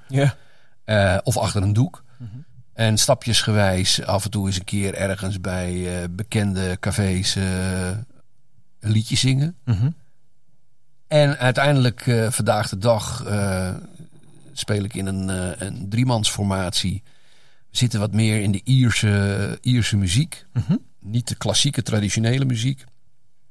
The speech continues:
Speaker 2: Meer ballads, contemporary. Ehm, en, eh, zijn we semi-professioneel bezig.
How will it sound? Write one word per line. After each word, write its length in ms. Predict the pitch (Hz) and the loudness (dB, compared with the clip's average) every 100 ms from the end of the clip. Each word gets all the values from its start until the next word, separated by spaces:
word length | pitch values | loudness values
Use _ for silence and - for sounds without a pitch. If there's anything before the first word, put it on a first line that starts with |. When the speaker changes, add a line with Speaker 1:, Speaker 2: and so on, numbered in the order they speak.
| - - | -20 -10
Speaker 2:
Meer 300 | 107 110 107 | -2 -2 2
ballads, 440 | 104 113 107 - | 0 0 0 -2
contemporary. 880 | - 104 120 117 110 110 104 104 101 - - - - - - - - | -2 2 2 2 2 2 4 2 0 -8 -20 -20 -20 -20 -20 -12 0
Ehm, 760 | 113 101 98 98 95 95 92 90 - - - - - - - | 4 6 6 4 4 2 0 -2 -8 -20 -20 -20 -20 -20 -6
en, 380 | 120 110 104 98 | 2 2 2 0
eh, 180 | 101 95 | 0 2
zijn 240 | - 123 | 2 4
we 60 | 110 | 4
semi-professioneel 1160 | - 151 143 110 110 107 95 104 90 87 87 - | 2 2 0 0 -4 -4 -4 -2 -2 -2 -6 -10
bezig. 520 | - 107 139 175 - | -2 0 0 -2 -8